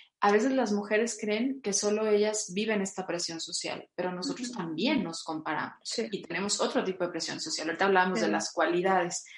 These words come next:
Speaker 1: pero también, como, ¿cuál es tu experiencia en esta parte?
Speaker 2: Los hombres, yo creo que también en el físico, no tanto como las mujeres, pero también, solo que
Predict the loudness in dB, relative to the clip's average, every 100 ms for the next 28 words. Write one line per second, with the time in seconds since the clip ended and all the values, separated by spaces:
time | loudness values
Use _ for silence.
0 | -20 -10 -2 2 4 2 0 0 4 4
1 | 6 6 4 2 -2 -2 0 0 0 -2
2 | -4 -6 -10 -10 -12 -20 _ -20 -20 -20
3 | -20 _ _ _ _ -6 4 6 6 4
4 | 6 6 6 4 4 0 0 0 2 2
5 | 2 0 -2 -4 -2 2 2 0 -2 2
6 | 4 4 4 4 4 4 2 0 2 2
7 | 2 0 0 0 0 0 0 2 2 4
8 | 4 2 0 -8 _ _ -20 -20 -10 4
9 | 6 8 8 6 6